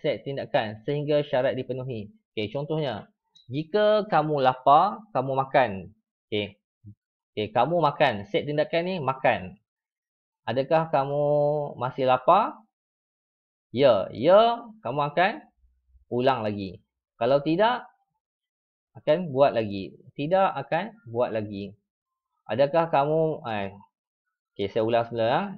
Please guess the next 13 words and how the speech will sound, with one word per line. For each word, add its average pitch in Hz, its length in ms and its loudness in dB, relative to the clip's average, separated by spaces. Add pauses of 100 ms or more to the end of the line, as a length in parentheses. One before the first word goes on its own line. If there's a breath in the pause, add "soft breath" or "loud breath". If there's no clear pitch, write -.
Set 135 240 -2
tindakan 160 260 -6
kamu 147 300 -2
adalah 139 260 0
lapar. 123 540 0 (680)
Memenuhi 123 460 -6
syarat. 113 260 -8 (400)
Okey, 107 300 -2
adakah 143 420 0
ka-, 139 180 -2
eh, 117 440 -6 (100)
kamu 135 240 0
lapar? 190 540 2